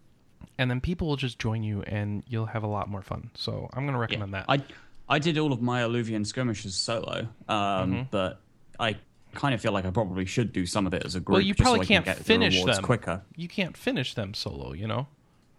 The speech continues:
Speaker 2: Uh, I usually go for, do you know how the simulacrums work?
Speaker 1: Yeah.
Speaker 2: The entry items?
Speaker 1: Yeah.
Speaker 2: Yeah, I normally just do a one, one, one,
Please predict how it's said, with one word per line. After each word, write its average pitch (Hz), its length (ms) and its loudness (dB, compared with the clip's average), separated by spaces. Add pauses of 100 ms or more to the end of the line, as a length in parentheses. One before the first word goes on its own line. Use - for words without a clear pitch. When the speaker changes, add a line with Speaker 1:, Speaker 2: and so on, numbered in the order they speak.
(220)
Speaker 2:
Uh, 165 340 4
I 160 120 4
usually 160 920 0
go 135 280 2
for, 117 720 0 (260)
do 135 100 0
you 135 40 4
know 143 100 4
how 147 120 4
the 131 60 2
simulacrums 127 680 -2
work? 120 320 -4 (400)
Speaker 1:
Yeah. 123 180 -2
Speaker 2:
The 110 60 2
entry 110 300 0
items? 107 420 -2 (160)
Speaker 1:
Yeah. 120 80 2
Speaker 2:
Yeah, 98 180 4
I 120 120 4
normally 135 280 4
just 117 220 -2
do 120 80 0
a 104 80 0
one, 110 300 0
one, 104 220 0
one, 90 360 0